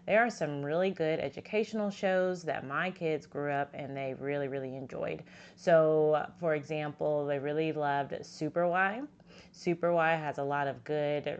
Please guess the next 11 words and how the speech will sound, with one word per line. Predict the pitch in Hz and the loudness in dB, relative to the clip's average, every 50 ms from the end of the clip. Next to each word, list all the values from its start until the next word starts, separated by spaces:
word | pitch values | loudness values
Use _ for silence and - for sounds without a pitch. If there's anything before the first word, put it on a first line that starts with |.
| 143 | -6
reading | 127 143 151 160 160 175 175 175 180 180 | -4 -4 -4 -2 -2 -4 -4 -4 -4 -4
activities. | 160 160 156 - - 190 175 170 175 170 | -4 -6 -6 -6 -4 -4 -2 -2 -2 -2
They | 170 156 151 156 139 143 135 | -2 -2 -2 -4 -4 -6 -6
rhyme, | 156 208 233 240 233 220 214 196 185 | -4 -2 -2 0 0 0 0 -2 -2
girl, | - 147 147 147 147 143 139 139 139 | -2 -2 0 0 0 0 0 0 0
and | 139 139 147 - - | -2 -4 -6 -8 -8
just | 147 151 - - | -8 -8 -8 -6
all | - - 175 185 | -2 0 2 2
of | 175 165 | 2 2
that. | 156 143 139 135 131 - - - | 0 -2 -2 -4 -6 -8 -8 -6
And | 156 156 151 147 143 143 143 | -6 -6 -6 -6 -6 -6 -8